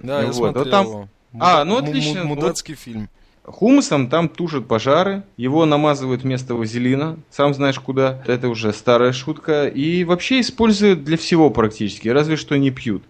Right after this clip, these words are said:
Speaker 2: Но это просто такая замечательная масса. Я вот, кстати, до сих пор путаю, это ореховая или бобовая. Ну, по-моему,
Speaker 1: Это,
Speaker 2: всё-таки
Speaker 1: это соус
Speaker 2: ори-
Speaker 1: или самостоятельное блюдо?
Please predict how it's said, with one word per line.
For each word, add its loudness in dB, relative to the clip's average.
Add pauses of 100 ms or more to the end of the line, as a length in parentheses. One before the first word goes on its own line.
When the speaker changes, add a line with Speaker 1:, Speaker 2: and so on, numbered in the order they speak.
Speaker 2:
Но 2
это 0
просто -4
такая 0
замечательная 0
масса. 0
Я 2
вот, -2
кстати, -4
до -4
сих -8
пор 0
путаю, -2
это 0
ореховая 0
или 0
бобовая. 0
Ну, -6
по-моему, 0
Speaker 1:
Это, -4
Speaker 2:
всё-таки -2
Speaker 1:
это 2
соус -4
Speaker 2:
ори- 0
Speaker 1:
или -12
самостоятельное -10
блюдо? -16